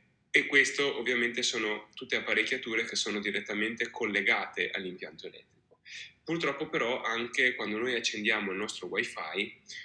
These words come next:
il, l'impianto elettrico funge da antenna e una parte di queste alte frequenze si introduce all'interno dell'impianto.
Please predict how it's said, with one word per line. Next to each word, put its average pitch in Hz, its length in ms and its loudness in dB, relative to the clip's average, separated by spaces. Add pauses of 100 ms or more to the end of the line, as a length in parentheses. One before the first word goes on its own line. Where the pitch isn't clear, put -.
(220)
il, 107 600 2
l'impianto 123 440 0
elettrico 123 520 2
funge 113 360 -2
da 98 100 0
antenna 101 760 0 (300)
e 143 280 6
una 117 200 0
parte 101 640 0
di 98 80 -8
queste 107 320 -2
alte 120 240 -2
frequenze 113 800 0
si - 160 4
introduce 123 600 0
all'interno 101 440 2
dell'impianto. 92 800 -6